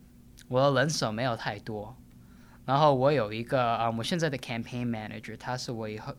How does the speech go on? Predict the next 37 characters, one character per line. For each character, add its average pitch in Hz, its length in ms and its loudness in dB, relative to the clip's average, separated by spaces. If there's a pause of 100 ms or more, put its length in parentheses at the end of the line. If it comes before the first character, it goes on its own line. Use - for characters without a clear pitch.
我 123 120 -2
小 107 240 -4
时 - 180 -6
候 127 160 -4
跟 127 180 -4
我 113 80 -6
一 113 40 -8
起 - 140 -16
上 117 200 -8
小 - 240 -12
学 - 320 -14
的， 127 140 -14 (1300)
我 123 300 2 (580)
将 151 180 0
近 143 120 -4
十 - 360 -2
多 139 200 -2
年 113 140 -4
没 113 100 -4
有 110 200 -6
跟 120 140 -6
他 117 160 -8
见 117 200 -8
面， 110 200 -6
他 120 160 -4
搬 120 220 -4
家 113 240 -4
了， - 160 -12 (760)
现 - 220 0
在 127 80 4
搬 123 180 2
到 120 140 2
Brooklyn - 460 -6
了。 - 160 -16 (420)
但 139 120 0
是 123 380 2
呢， 113 300 -2